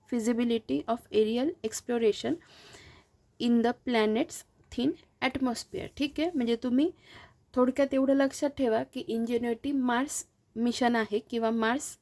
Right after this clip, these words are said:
हेलिकॉप्टर मिशन आहे. ठीक आहे, तर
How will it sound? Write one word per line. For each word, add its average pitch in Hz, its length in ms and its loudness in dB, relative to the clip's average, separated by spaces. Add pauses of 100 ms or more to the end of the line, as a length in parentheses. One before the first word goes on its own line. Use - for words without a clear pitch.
(160)
हेलिकॉप्टर 220 520 0
मिशन 220 420 0
आहे. 185 200 -6 (160)
ठीक 277 220 -6
आहे, 208 60 -6 (1200)
तर 262 200 -2